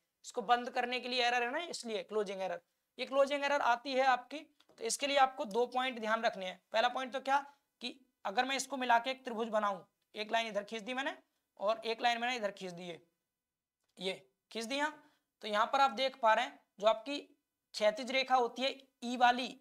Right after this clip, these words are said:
ई और, यानी ईस्ट और वेस्ट अक्ष वाली, ये डिपार्चर होता है, तो ये तो आपका एरर in departure हो जाएगा। और ये जो होता है, ये आपका ये error in latitude होता है। तो लैटिट्यूड और डिपार्चर, इन दोनों में एरर की वजह से ये एरर आई है। इसलिए जब भी हम इस ई को निकालेंगे,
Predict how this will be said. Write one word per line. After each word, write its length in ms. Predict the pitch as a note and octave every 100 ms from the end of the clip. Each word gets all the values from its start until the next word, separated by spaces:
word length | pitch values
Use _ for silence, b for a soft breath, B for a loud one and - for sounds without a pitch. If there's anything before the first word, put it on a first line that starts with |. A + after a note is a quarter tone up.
| _
ई 140 | A#3+ B3
और, 200 | C4 C4
यानी 160 | A3+ B3+ B3+
ईस्ट 220 | B3 - B3+
और 120 | A#3 G3
वेस्ट 320 | A3 A3 -
अक्ष 180 | A3+ -
वाली, 140 | A#3
ये 80 | B3
डिपार्चर 440 | G#3+ - A3+ A3+ A#3+
होता 240 | A3+ B3+
है, 80 | C#4+
तो 440 | - _ _ -
ये 80 | A#3
तो 120 | B3
आपका 260 | B3+ B3+ C4+
एरर 360 | A#3+ A#3 B3 B3
in 160 | C4
departure 460 | A3+ - G#3 G3+ A3
हो 100 | F#3+
जाएगा। 340 | F#3 F3+ F3 - _ _ _
और 120 | F#3
ये 140 | G#3+ A#3+
जो 120 | C4
होता 200 | B3+ C4
है, 60 | C4
ये 60 |
आपका 260 | B3 B3 C4+
ये 160 | C4+ C4
error 240 | A3 A3 A#3+ B3
in 160 | C4+ D4 - G#3
latitude 520 | A3 G#3+ A#3 A#3+ A#3
होता 240 | F#3+ F#3+ F3
है। 160 | D#3+ _ _ _ -
तो 40 |
लैटिट्यूड 680 | G3+ A3 A3 B3+ C4 C#4 C4
और 180 | A#3 A3+
डिपार्चर, 640 | A#3 A3 G#3+ G#3+ A#3+ - G#3+
इन 160 | A3+
दोनों 280 | A#3+ A#3+ B3
में 120 | B3+ C4
एरर 260 | A#3 A#3
की 140 | A#3 B3
वजह 200 | A3+ A#3
से 140 | B3
ये 100 | A#3
एरर 240 | G#3+ G#3
आई 180 | G3 G3
है। 160 | G3+ D#4 _ _ _
इसलिए 180 | - B3+
जब 200 | A#3 A#3+
भी 100 | A3
हम 140 | B3 C4+
इस 200 | - - A#3+
ई 120 | B3
को 160 | C4 C4
निकालेंगे, 680 | A#3+ A#3 G#3 G#3 A3 D4+